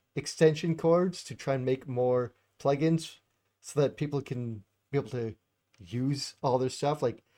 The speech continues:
there's no way that anyone in the, in the break room could, could work on work if other people are in there charging their phones.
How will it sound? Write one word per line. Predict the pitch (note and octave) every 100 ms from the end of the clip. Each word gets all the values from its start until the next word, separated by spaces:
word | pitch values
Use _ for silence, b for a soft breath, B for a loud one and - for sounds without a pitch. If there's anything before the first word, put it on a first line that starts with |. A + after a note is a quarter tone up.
| _ _
there's | E3 E3
no | F#3
way | F3+ F3+ E3+
that | D#3+
anyone | D#3+ E3 D#3 D#3
in | D3+
the, | D3 C#3 C3+ C3 B2+ _ _
in | D3 C#3
the | A#2+
break | D3 C#3+ D3
room | B2+
could, | - A2+ G2 - _ _ _ _ _ _ _ _ - -
could | D3+ A2
work | A2+ C#3 -
on | C#3+ C3+
work | A#2+ C3+ A#2+ -
if | - C#3
other | C#3 C3
people | - C#3+ C3+
are | C3
in | C3
there | B2+ B2
charging | A#2+ C3+ B2+ C3
their | B2+
phones. | - C3+ A#2+ A2+ A2 -